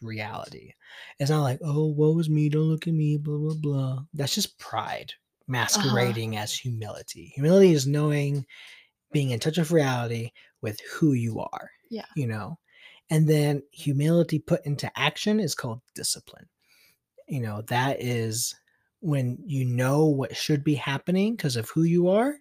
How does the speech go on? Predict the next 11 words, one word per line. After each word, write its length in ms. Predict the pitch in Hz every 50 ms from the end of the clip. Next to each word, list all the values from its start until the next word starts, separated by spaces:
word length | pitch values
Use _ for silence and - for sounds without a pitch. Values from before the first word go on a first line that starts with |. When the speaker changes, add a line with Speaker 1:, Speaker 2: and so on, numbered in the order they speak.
| - -
Speaker 1:
now 120 | 117 113
go 140 | - 104 98
do 260 | 98 - - 69 71
it, 120 | 73 - _ _ _ _ _ _ _ _ _ _ _ _ _ _ _ _ -
you 100 | - 113 107
know? 260 | 92 82 62 - _ _ _ _ _ _ _ _ _ _
Um, 420 | - 98 92 87 - - - 143 - _ _ _ _ _ _ _ _ _ _ -
so 120 | - 156
that 240 | 151 135 127 - - 196 165 156
discipline 460 | 156 160 139 - 139 - - 131 123 120
of 240 | 117 113 110 117